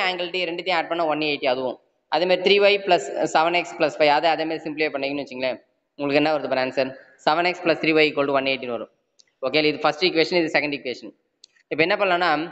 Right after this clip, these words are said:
first equation, second equation அப்படியே எழுதிட்டாங்க. இந்த first ஈக்குவேஷனை செவனால multiply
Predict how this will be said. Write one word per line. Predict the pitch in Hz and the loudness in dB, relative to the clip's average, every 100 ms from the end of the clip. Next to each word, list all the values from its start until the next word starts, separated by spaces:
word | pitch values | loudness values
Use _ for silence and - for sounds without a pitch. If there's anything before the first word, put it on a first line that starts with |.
| - - - _ _ | -14 -18 -20 _ _
first | 170 170 226 | 0 2 0
equation, | 214 190 190 180 180 180 | 2 4 2 2 -4 -2
second | 175 214 | -2 -6
equation | 185 180 196 | -6 -6 -4
அப்படியே | 165 170 | 0 0
எழுதிட்டாங்க. | 156 151 135 139 185 | 0 -2 0 0 -2
இந்த | 170 151 | -4 0
first | 185 185 | 0 0
ஈக்குவேஷனை | 233 196 185 214 190 | 0 0 2 0 2
செவனால | 180 202 214 202 175 | 2 4 2 2 0
multiply | 160 156 | 0 0